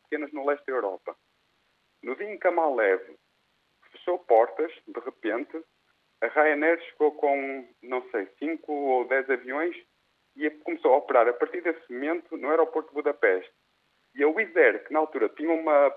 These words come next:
presença um bocado até residual no Bu-, no aeroporto de Budapeste, hoje ainda é uma, é uma companhia aérea que voa desde Reykjavik, na Islândia,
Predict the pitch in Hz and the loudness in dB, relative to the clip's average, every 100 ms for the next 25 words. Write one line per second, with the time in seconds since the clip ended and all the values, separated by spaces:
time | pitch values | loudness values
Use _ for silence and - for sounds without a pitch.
0 | - 135 143 127 131 135 - 131 127 - | -4 -6 -4 -4 -6 -4 0 0 0 0
1 | 117 - 131 143 117 110 95 85 - _ | 0 0 -8 -8 2 4 2 -2 -14 _
2 | _ _ _ - 123 127 143 123 127 143 | _ _ _ -12 -10 -8 -6 0 0 0
3 | 143 - 131 131 123 123 117 147 - 160 | -6 -8 -4 -2 0 2 2 2 -2 -14
4 | - _ _ _ 123 147 165 170 170 165 | -14 _ _ _ -8 -6 0 0 2 0
5 | - 143 156 160 160 156 156 117 131 131 | -2 -4 -4 -4 -6 -4 0 0 -2 -10
6 | 131 131 113 127 110 - - 156 160 151 | -2 0 0 -2 -4 -8 -4 -4 0 -2
7 | 127 110 - 123 147 127 104 117 147 165 | -2 -10 -10 -8 -8 -8 -6 -4 -4 -6